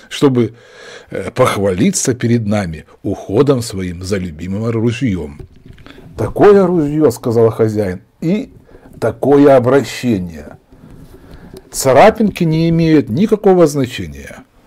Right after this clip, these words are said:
Вам это царапинки, а мне раны», — ответил хозяин. «Это ружьё дорогое», — поддержала мужа жена его, Авдотья Ивановна.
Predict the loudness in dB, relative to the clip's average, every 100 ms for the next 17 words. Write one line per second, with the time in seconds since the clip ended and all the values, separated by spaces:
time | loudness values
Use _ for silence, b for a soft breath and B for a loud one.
0 | _ -8 2 4 4 0 -2 -2 2 4
1 | 4 0 -6 -20 -20 -18 -10 -8 -8 -8
2 | -6 -2 0 0 -2 -2 -6 -12 -20 _
3 | _ -10 -8 -4 -4 -2 -4 -6 -8 -10
4 | -12 -16 -20 B B B 4 4 6 6
5 | 6 4 4 6 6 4 4 4 4 2
6 | -12 _ _ b b b b b -4 -4
7 | 0 0 2 4 4 2 0 0 0 0
8 | 0 -2 -4 -14 b -14 -12 -12 -14 b
9 | -6 -4 -2 -2 -2 0 2 2 0 -8
10 | -12 -16 -18